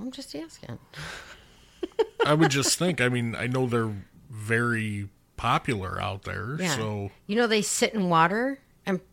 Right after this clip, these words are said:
Speaker 1: like, sit like they're drowning and wait for you to come in, and then they attack you.
Speaker 2: That's
Speaker 1: It could
Speaker 2: good to know.
Speaker 1: totally be not true. I saw it on Facebook, but, um, <clears throat>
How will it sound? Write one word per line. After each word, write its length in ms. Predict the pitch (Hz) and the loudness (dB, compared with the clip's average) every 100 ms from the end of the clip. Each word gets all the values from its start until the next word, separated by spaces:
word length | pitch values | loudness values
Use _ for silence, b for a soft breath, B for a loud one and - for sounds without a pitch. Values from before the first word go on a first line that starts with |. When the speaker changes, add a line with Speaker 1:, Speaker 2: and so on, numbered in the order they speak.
| _ | _
Speaker 1:
like, 380 | 175 170 - - | 0 0 -2 -10
sit 280 | - 185 180 | 0 0 2
like 160 | 175 | 0
they're 140 | 170 156 | 2 4
drowning 400 | 156 165 185 196 | 4 4 2 2
and 80 | 156 | 2
wait 140 | 156 | 2
for 120 | 156 | 0
you 40 | 156 | -2
to 80 | |
come 180 | 160 156 | 0 0
in, 140 | 143 170 | 2 2
and 140 | 147 | 0
then 100 | 147 | 0
they 100 | 151 | 0
attack 320 | 135 - 135 | -2 -2 -4
you. 140 | - 131 - _ - - - - - - - - _ _ _ _ _ | -6 -14 -16 _ -20 -20 -20 -20 -20 -20 -20 -20 _ _ _ _ _
Speaker 2:
That's 220 | 127 160 - | -8 -8 -2
Speaker 1:
It 120 | 202 | 0
could 100 | 196 | 2
Speaker 2:
good 60 | 135 | 4
to 60 | |
know. 40 | 135 | 6
Speaker 1:
totally 360 | 202 196 180 | 8 8 6
be 140 | 165 165 | 6 4
not 240 | 156 147 | 4 2
true. 200 | - 143 | 0 0
I 80 | 135 | 0
saw 180 | 127 135 | 0 -2
it 60 | 120 | -2
on 120 | 127 | -10
Facebook, 420 | - - - - - | -12 -16 -16 -20 -14
but, 140 | - - - - - b b b b b | -12 -12 -16 -18 -18 b b b b b
um, 320 | - 190 175 - - | 4 4 4 2 2
<clears throat> 440 | - 339 320 190 | 10 12 12 8